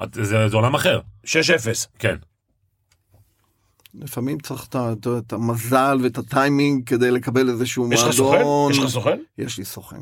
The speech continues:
Speaker 3: כן. אבי נימני, כן, כן.
Speaker 2: נו מה, במכבי תל אביב וזה, הוא לא... לא יושב,
Speaker 1: אבל
Speaker 2: לא,
Speaker 1: זה
Speaker 2: לא
Speaker 1: מדיניות,
Speaker 2: קודח
Speaker 1: במכ-,
Speaker 2: להם?
Speaker 1: במכבי תל אביב
Speaker 3: לא
Speaker 1: יש
Speaker 3: הכל ת-,
Speaker 1: מדיניות.
Speaker 3: לא הכל תלוי בסוכן.
Speaker 1: במכבי תל אביב יש מדיניות מאוד מאוד ברורה.
Speaker 2: להביא מאמן
Speaker 1: להביא
Speaker 2: בינוני
Speaker 1: מה-, מה-, מאמן זר.
Speaker 2: מסרביה?
Speaker 1: כן, מאמן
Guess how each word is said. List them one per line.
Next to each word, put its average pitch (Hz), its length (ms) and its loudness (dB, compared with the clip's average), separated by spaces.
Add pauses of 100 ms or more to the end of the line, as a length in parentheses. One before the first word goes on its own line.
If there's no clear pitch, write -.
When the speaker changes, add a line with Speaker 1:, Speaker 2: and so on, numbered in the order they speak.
Speaker 3:
כן. - 200 -16
אבי 113 200 -6
נימני, 92 360 -10
כן, - 140 -18 (360)
כן. - 180 -20
Speaker 2:
נו 127 160 0
מה, 127 260 2
במכבי 127 380 -2
תל 131 160 2
אביב 120 220 0
וזה, 113 200 -2
הוא 120 220 0
לא... 131 260 -2 (360)
לא 123 140 0
יושב, 135 120 0
Speaker 1:
אבל 127 140 0
Speaker 2:
לא, 120 120 4
Speaker 1:
זה 139 60 0
Speaker 2:
לא 139 40 2
Speaker 1:
מדיניות, 175 320 4 (100)
Speaker 2:
קודח 180 240 4
Speaker 1:
במכ-, 202 40 -2
Speaker 2:
להם? 214 180 2
Speaker 1:
במכבי 143 320 0
תל 139 60 -2
אביב 131 80 2
Speaker 3:
לא 135 60 4
Speaker 1:
יש 135 120 2
Speaker 3:
הכל - 40 0
ת-, 113 120 4
Speaker 1:
מדיניות. 110 200 2
Speaker 3:
לא 175 140 4
הכל 165 220 0
תלוי 127 240 0
בסוכן. 110 460 -8 (1040)
Speaker 1:
במכבי 113 500 2
תל 147 60 -2
אביב 151 120 -2
יש 131 60 -10
מדיניות 123 340 2
מאוד 120 220 2
מאוד 101 220 0
ברורה. 87 240 -6 (840)
Speaker 2:
להביא 123 280 -2
מאמן 160 420 0 (100)
Speaker 1:
להביא 120 100 0 (140)
Speaker 2:
בינוני 180 360 0
Speaker 1:
מה-, - 80 -12
מה-, 156 160 -2
מאמן 180 140 0
זר. 202 180 2
Speaker 2:
מסרביה? 214 460 2 (120)
Speaker 1:
כן, 123 200 0 (180)
מאמן 139 160 0